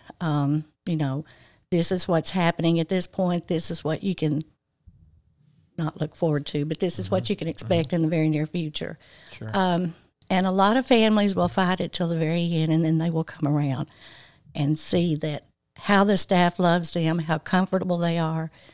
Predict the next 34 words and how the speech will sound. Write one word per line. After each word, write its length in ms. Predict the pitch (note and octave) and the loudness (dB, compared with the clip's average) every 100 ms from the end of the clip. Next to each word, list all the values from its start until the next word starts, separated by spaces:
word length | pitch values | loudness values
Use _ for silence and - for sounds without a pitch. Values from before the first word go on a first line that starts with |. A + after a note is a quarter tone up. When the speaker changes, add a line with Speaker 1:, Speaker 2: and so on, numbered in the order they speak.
| _ - | _ -2
Speaker 1:
and 140 | F3+ | 2
they 160 | F3 E3 | 4 2
agree. 460 | D#3 D#3+ D3 C3 C#3+ | 0 -2 -2 -4 -6
But 200 | E3+ - | -6 -2
there 220 | A3 C4 | 0 0
are 40 | |
some 280 | - A#3+ A#3 | 0 2 2
that 160 | A3+ F#3+ | 2 0
don't, 280 | C#3+ C#3 - - | 0 0 -6 -6
and, 240 | F3 D#3+ - - | -2 -2 -6 -6
you 80 | D#3+ | -6
know, 220 | C3+ D#3 - _ _ | -6 -12 -14 _ _
that's 260 | - E3 - | -4 -4 -4
their 180 | - E3+ | -4 -6
choice. 480 | - - C#3+ G2+ - | -4 -4 -4 -4 -8
But 260 | C#3 C#3+ - - - - - G#2 G#2 _ _ | -8 -10 -14 -20 -20 -20 -20 -16 -16 _ _
Speaker 2:
Do 100 | B2+ | 2
they, 200 | C3 B2 | 4 4
does 300 | B2 A#2 A#2 | 4 2 0
it, 80 | - A#2+ | -4 -2
uh, 460 | A2 G2 F2+ E2+ F#2 _ - | 0 0 -2 -6 -12 _ -10
do 80 | A#2 | 0
they 100 | A#2 | 2
usually 240 | C3+ D#3 | 2 0
have 100 | C#3 | -2
a 60 | G#2+ | 0
chaplain, 420 | - G#2 - A2+ | 0 0 0 -2
or 40 | |
do 80 | F#2+ | 0
y'all 100 | F#2 | 0
have 140 | G#2+ | 0
a 40 | G2+ | -2
chaplain? 400 | - G2+ A#2 A2 G#2 - - - | -2 -2 -4 -6 -8 -16 -16 0
Speaker 1:
Uh, 420 | A#3+ A#3+ A3 G#3+ | 4 6 6 4